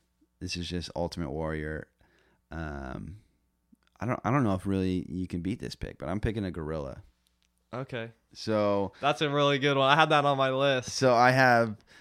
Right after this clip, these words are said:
Speaker 1: uh, opposable thumbs. I
Speaker 2: Oh, yeah,
Speaker 1: have
Speaker 2: dude. You
Speaker 1: oppo-,
Speaker 2: could
Speaker 1: opposable toes.
Speaker 2: grab something from the crowd and start <laughs> wielding it.
Speaker 1: Exactly.
Speaker 2: This homie.
Speaker 1: They're massive, muscular.
Speaker 2: Yeah.
Speaker 1: Also, just to preface, this is a silverback gorilla, so
Speaker 2: Okay.
Speaker 1: they're
Speaker 2: They're m-,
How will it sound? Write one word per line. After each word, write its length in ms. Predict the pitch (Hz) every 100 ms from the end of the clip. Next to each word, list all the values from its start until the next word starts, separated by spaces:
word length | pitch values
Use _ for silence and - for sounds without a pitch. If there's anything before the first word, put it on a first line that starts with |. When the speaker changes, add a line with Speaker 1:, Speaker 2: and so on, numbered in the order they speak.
| - _ -
Speaker 1:
uh, 260 | 98 95 -
opposable 420 | - 113 135 143
thumbs. 760 | - 104 101 90 113 160 - - _ -
I 220 | 92 107
Speaker 2:
Oh, 160 | 117 -
yeah, 180 | 117 117 113
Speaker 1:
have 140 | 110 -
Speaker 2:
dude. 160 | -
You 60 | -
Speaker 1:
oppo-, 60 | 120
Speaker 2:
could 80 | 156
Speaker 1:
opposable 340 | 127 143 139 113
toes. 400 | - 131 113 95
Speaker 2:
grab 220 | 151 165
something 180 | 190 160
from 100 | 175
the 60 | -
crowd 360 | 165 156 175
and 100 | 143
start 200 | 151 160
<laughs> 60 | 160
wielding 460 | 202 220 180 185 156
it. 200 | 147 147
Speaker 1:
Exactly. 500 | 147 156 175 - 185
Speaker 2:
This 140 | 190
homie. 380 | 180 160 170 202
Speaker 1:
They're 280 | - 156 156
massive, 920 | 95 113 113 123 143 185 - 113 120
muscular. 480 | 120 143 - 127 117 113
Speaker 2:
Yeah. 60 | -
Speaker 1:
Also, 440 | 135 107 117 104
just 260 | 90 120 -
to 60 |
preface, 360 | 104 107 95 85
this 220 | 98 101
is 100 | 104
a 60 | 98
silverback 640 | - 92 92 104 107 117
gorilla, 440 | 107 117 120 123 113
so 320 | - 82 85
Speaker 2:
Okay. 340 | 113 113 101 101 120
Speaker 1:
they're 300 | 92 87 78 -
Speaker 2:
They're 120 | 135
m-, 280 | 123 110